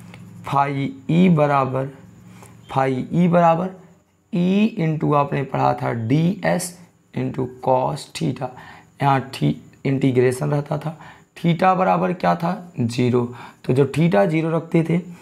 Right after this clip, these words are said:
तो phi E बराबर E into कितना, ds cos zero अंश का मान एक, और E का integration नहीं होता था तो E क्या हो जाता था, बाहर हो जाता था। आप जानते हैं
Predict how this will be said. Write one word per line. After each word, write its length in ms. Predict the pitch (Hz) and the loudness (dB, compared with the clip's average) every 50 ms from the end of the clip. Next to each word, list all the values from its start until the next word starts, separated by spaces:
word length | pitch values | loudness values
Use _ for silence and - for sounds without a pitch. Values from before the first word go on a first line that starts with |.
| - - - _ _ - | -20 -20 -20 _ _ -2
तो 200 | 143 135 131 - - | -2 -2 -2 -2 -2
phi 160 | 135 131 131 131 127 123 - - 143 | 0 2 2 2 0 -2 -4 -2 0
E 140 | 160 175 160 | 0 2 2
बराबर 440 | 160 165 160 160 156 156 175 180 - - - - - - _ - _ _ _ _ - - | 2 2 2 2 2 0 -2 -6 -8 -12 -20 -20 -20 -20 _ -20 _ _ _ _ 0 2
E 460 | 160 165 170 175 185 185 185 - - | 4 6 6 6 6 6 4 2 0
into 340 | 151 147 143 143 - 147 135 135 | 2 2 2 4 2 0 0 2
कितना, 400 | - 139 - - - 143 131 123 123 123 - - | -2 -2 -2 0 0 2 2 2 0 -2 -2 -2
ds 500 | 113 107 135 143 156 160 170 165 - - - | 0 4 4 4 4 4 2 -2 -4 -10 -6
cos 200 | - 147 135 131 123 | 0 0 0 0 0
zero 260 | 113 131 135 139 147 | -2 -2 0 0 2
अंश 140 | 143 143 - | 0 -2 -4
का 160 | - - 156 | -2 0 0
मान 200 | 151 170 196 226 - - | 2 2 0 -2 -2 -2
एक, 240 | 123 113 117 - - - - - - - - - - - | -2 -2 -2 -8 -16 -18 -18 -18 -18 -20 -18 -8 -2 0
और 200 | 143 135 - - | 0 0 0 0
E 140 | 180 190 180 | 0 0 2
का 140 | 185 170 160 | 2 2 2
integration 600 | 156 156 151 151 147 139 139 139 135 139 143 135 | 2 0 0 0 0 2 2 0 0 0 -2 -2
नहीं 220 | 131 131 139 156 | 0 0 0 0
होता 260 | 160 156 147 - 165 160 | 0 0 0 0 0 2
था 140 | 170 175 | 2 0
तो 220 | 185 - - - 147 | -2 -2 -2 -2 0
E 100 | 147 143 - | 0 0 2
क्या 100 | 147 139 | 2 2
हो 120 | 139 139 | 2 2
जाता 260 | 143 156 160 - - | 0 -2 -2 -4 -6
था, 120 | 185 - - | -6 -4 -4
बाहर 380 | 156 123 127 120 113 117 117 | 0 0 0 0 0 -2 -4
हो 80 | 120 117 | -4 -4
जाता 340 | 113 113 113 120 120 123 120 | -4 -4 -4 -2 -4 -4 -4
था। 200 | - 127 123 - - - - - - - - - | -4 -8 -10 -10 -14 -16 -18 -18 -20 -12 -4 0
आप 200 | 131 135 127 123 | 0 0 2 2
जानते 400 | 120 143 147 151 156 151 - 180 | 0 0 2 2 0 -2 0 0
हैं 320 | 170 170 185 190 - - | 0 0 0 -4 -6 -14